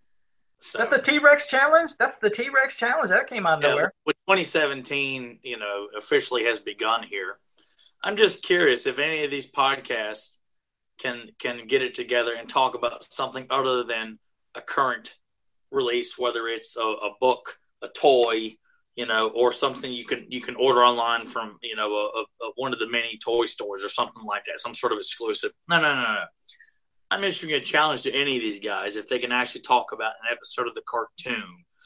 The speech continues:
Speaker 1: talk about a character, and not just the memories of when you played with them as a kid. I'm talking about the different interpretations of a character.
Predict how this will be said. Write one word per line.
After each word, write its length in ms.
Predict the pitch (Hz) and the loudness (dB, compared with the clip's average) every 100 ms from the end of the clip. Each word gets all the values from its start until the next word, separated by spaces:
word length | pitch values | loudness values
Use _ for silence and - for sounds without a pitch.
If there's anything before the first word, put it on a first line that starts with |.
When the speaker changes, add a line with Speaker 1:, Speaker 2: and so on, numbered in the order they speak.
| - | -8
Speaker 1:
talk 260 | - 151 - | 4 4 4
about 260 | 127 131 127 | 0 0 -2
a 60 | |
character, 580 | - - 147 123 101 98 | -4 -2 2 2 0 -12
and 140 | 113 | -8
not 300 | 156 175 180 | 0 0 0
just 280 | 127 170 - | -4 -4 -4
the 80 | 160 | -12
memories 520 | 139 147 143 139 131 | -8 -6 -4 -6 -6
of 80 | 123 | -8
when 260 | 143 143 139 | -8 -8 -8
you 140 | 139 - | -12 -8
played 220 | 143 135 | 0 2
with 100 | 135 | 2
them 100 | 131 | 0
as 180 | 131 123 | -2 -2
a 60 | 127 - | -6 -4
kid. 440 | 156 123 90 82 - _ _ _ _ _ - | 0 2 0 -6 -14 _ _ _ _ _ 0
I'm 120 | 139 | 2
talking 400 | 170 151 - 131 | 6 4 2 -8
about 220 | 127 117 | -10 -10
the 60 | 120 | -8
different 300 | 127 127 123 | -6 -6 -10
interpretations 960 | - - 147 127 - 143 131 - 110 | -10 -2 -2 -2 -4 -2 -2 -6 -4
of 140 | 113 98 | -4 -6
a 40 | |
character. 640 | - 107 87 73 - 73 | -6 -4 -4 -8 -14 -18